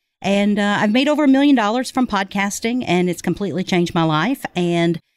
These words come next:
I live on an island, and I want you to have the same lifestyle freedom from your podcast. And part of the reason I do this show is because I've seen way too many clients, friends, and others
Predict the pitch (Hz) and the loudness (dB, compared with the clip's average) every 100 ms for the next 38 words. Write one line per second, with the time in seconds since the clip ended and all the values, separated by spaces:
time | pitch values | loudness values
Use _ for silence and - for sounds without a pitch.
0 | _ - 160 170 202 208 - 180 196 240 | _ -6 -2 0 0 -2 -2 0 0 0
1 | 294 262 - 190 202 208 214 214 202 233 | 0 0 -2 -2 0 0 0 -2 0 0
2 | 247 - 226 262 208 196 196 202 208 196 | 0 0 -2 0 0 -2 -2 -2 0 0
3 | 180 170 185 170 165 170 160 156 156 - | 0 -2 -4 -4 -4 -6 -4 0 -2 -4
4 | _ _ - 170 156 156 151 - 135 135 | _ _ -2 0 0 0 -2 -4 -4 -4
5 | - 135 123 - - 147 151 151 - - | -6 -10 -8 -10 -6 -4 -2 -2 -6 -6
6 | 247 240 233 226 196 170 160 180 196 190 | -2 0 0 0 0 0 0 -2 -2 -2
7 | - 151 156 147 156 156 160 151 - 156 | -2 -2 -2 -4 -6 -6 -4 -4 -4 -6
8 | - 175 156 151 - _ _ 226 247 254 | -4 0 2 2 0 _ _ -2 0 2
9 | 220 202 - 190 190 208 208 - - - | 0 -2 -4 -2 0 -2 -6 -8 -10 -10
10 | _ _ - 196 185 185 185 180 - 170 | _ _ -2 2 4 4 4 2 -2 -4
11 | 175 170 151 - 214 156 143 165 180 | 0 0 -2 0 0 0 -2 -2 -4